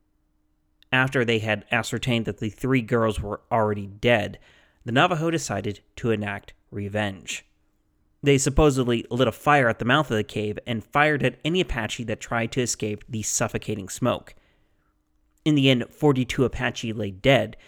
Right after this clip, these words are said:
either from asphyxiation or from Navajo bullets. You often read that the native peoples now avoid the place, considering it cursed,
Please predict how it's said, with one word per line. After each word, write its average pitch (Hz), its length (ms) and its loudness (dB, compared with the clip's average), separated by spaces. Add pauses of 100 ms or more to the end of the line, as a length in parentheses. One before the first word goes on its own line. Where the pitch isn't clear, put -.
(280)
either 117 240 4
from 107 280 -2
asphyxiation 117 840 -2 (120)
or 117 180 -2
from 107 240 -6
Navajo 101 480 -6
bullets. - 680 -2 (1300)
You 156 140 8
often 139 260 4
read 123 200 4
that 113 160 0
the 120 120 0
native 120 340 2
peoples 120 400 -2
now 110 200 2
avoid 110 480 6
the 107 80 -2
place, - 340 -10
considering 120 480 -2
it 104 220 -8
cursed, 113 440 -2